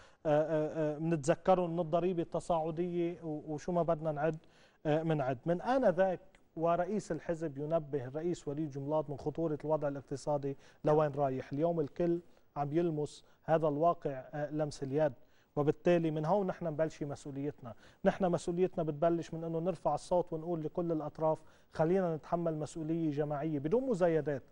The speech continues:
ما حدا عم يطرح مزايدات سياسية، مزايداتنا السياسية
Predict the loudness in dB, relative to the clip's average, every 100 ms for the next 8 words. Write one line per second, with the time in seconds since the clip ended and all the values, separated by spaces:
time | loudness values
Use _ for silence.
0 | _ _ -2 0 2 2 2 2 2 0
1 | 2 4 4 4 0 2 2 2 -2 0
2 | 0 2 2 2 -2 -4 -4 -2 -2 -4
3 | -2 0